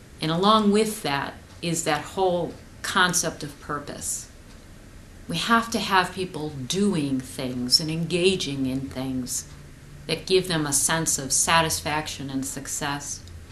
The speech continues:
joy, and a reason to swing their legs over the edge of the bed in the morning and get up.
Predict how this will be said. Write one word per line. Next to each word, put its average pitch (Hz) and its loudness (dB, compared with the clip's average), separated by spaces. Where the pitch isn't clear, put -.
joy, 147 0
and 147 -6
a 143 -4
reason 175 2
to 135 -2
swing 196 0
their 156 -2
legs 156 0
over 143 -6
the 143 -2
edge 143 -4
of 139 -4
the 139 -4
bed 135 -2
in 151 -4
the 143 -6
morning 143 -2
and 147 -6
get 170 -2
up. - -8